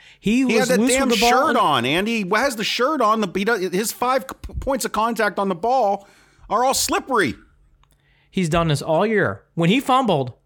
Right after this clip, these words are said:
Speaker 1: I almost looked up and said, "Of course he did." He's been fumbling every other one of these plays all year.
Speaker 2: Yes.
Speaker 1: That's on Stefanski. That's not on Mayfield.
Speaker 2: No, and that's,
Speaker 1: That is
Speaker 2: uh,
Speaker 1: on
Speaker 2: right.
Speaker 1: Stefanski.
Speaker 2: Right.
Speaker 1: That is on
Speaker 2: And that's,
Speaker 1: Stefanski.
Speaker 2: and that's why, and that's what I'm saying, is that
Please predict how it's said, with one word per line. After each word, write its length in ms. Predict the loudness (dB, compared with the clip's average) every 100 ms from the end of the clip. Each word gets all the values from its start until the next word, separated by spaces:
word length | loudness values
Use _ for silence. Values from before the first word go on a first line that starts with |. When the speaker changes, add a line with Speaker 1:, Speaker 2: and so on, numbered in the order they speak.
| _ _ -2
Speaker 1:
I 140 | 0
almost 260 | 2 0 0
looked 140 | -2
up 100 | -2
and 60 | -2
said, 120 | -4
"Of 60 | -2
course 200 | -6 -6
he 40 |
did." 220 | -8 -10 -14 _ _ _ _ _ _ _ _
He's 100 | -4
been 160 | 0 0
fumbling 320 | 2 2 2
every 260 | 2 2 2
other 160 | 2
one 160 | 2 0
of 60 | 0
these 160 | -2
plays 260 | 0 0 0
all 120 | -2
year. 100 | -2
Speaker 2:
Yes. 260 | -4 -8 -16 _ _ _ _ _ _ _ _
Speaker 1:
That's 280 | -2 0 2
on 140 | 2 2
Stefanski. 640 | 0 0 0 0 0 0
That's 220 | 0 0
not 180 | 2 2
on 120 | 4
Mayfield. 340 | 4 2 0 0
Speaker 2:
No, 160 | 0
and 140 | 0 2
that's, 200 | 4 2
Speaker 1:
That 60 |
is 60 | 2
Speaker 2:
uh, 100 | 2
Speaker 1:
on 120 | 2
Speaker 2:
right. 180 | 2 2 2
Speaker 1:
Stefanski. 480 | 2 0 -2 -6 -6 _
Speaker 2:
Right. 200 | -2 2
Speaker 1:
That 40 | 2
is 100 | 0
on 200 | 0 2
Speaker 2:
And 60 | 2
that's, 200 | 2 2
Speaker 1:
Stefanski. 140 | 2
Speaker 2:
and 80 | 2
that's 240 | 0 -2
why, 360 | -2 -2 -2 -4 -4
and 160 | -2
that's 220 | -2 -2
what 80 | -4
I'm 80 | -4
saying, 380 | -4 -4 -4 -8 _ _
is 160 | -8 -2
that 380 | 0 0 -2